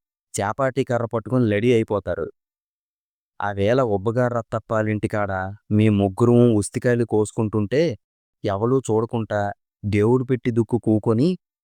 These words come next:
ఏడ్చుకుంటున్నారు మేస్త్రి గారు. తీరా నేను వచ్చి చూసేసరికి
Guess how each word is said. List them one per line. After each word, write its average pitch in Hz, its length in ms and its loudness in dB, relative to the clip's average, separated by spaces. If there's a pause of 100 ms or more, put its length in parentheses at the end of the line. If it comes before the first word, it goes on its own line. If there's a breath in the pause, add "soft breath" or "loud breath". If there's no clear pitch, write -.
(100)
ఏడ్చుకుంటున్నారు 113 800 0
మేస్త్రి 107 380 0
గారు. 95 260 0 (720)
తీరా 113 340 2
నేను 113 400 4
వచ్చి 107 240 -2
చూసేసరికి 113 680 0